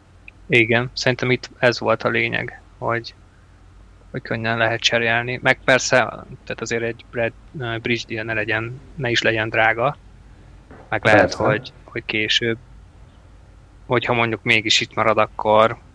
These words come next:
Speaker 1: akkor nagyon megkéri az árát, majd később. De hát majd kiderül, nem tudom,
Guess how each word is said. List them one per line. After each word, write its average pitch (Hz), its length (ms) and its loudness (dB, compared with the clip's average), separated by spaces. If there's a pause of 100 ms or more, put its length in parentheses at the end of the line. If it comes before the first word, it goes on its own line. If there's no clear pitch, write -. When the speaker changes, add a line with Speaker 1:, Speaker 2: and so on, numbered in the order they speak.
(1160)
Speaker 1:
akkor 120 260 -2
nagyon 113 200 2
megkéri 113 400 -2
az 117 160 -2
árát, 120 500 0
majd 117 220 -4
később. 123 500 0 (1300)
De 120 120 2
hát 127 140 -2
majd 131 140 -2
kiderül, 120 400 -4
nem 127 160 2
tudom, 120 360 0